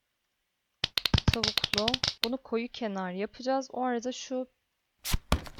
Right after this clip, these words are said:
şey yapalım. Neydi? Soğan, zeytin ve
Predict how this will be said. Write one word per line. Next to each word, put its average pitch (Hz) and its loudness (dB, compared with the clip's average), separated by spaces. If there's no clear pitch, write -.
şey 220 2
yapalım. 185 0
Neydi? 220 0
Soğan, 202 4
zeytin 226 4
ve 226 4